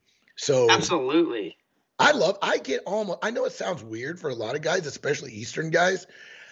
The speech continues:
Speaker 1: but I get so much out of being involved with the process.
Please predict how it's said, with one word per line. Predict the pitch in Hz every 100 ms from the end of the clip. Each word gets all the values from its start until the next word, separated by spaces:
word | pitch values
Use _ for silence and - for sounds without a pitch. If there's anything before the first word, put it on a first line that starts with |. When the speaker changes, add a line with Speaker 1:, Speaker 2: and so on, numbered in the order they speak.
| -
Speaker 1:
but | - -
I | 226
get | 208 165
so | - - 151 160 165
much | 170 165 160 -
out | 139 143
of | 120
being | 131 131
involved | 113 90 123 127 131
with | 110
the | 104
process. | - 120 120 - - 180 -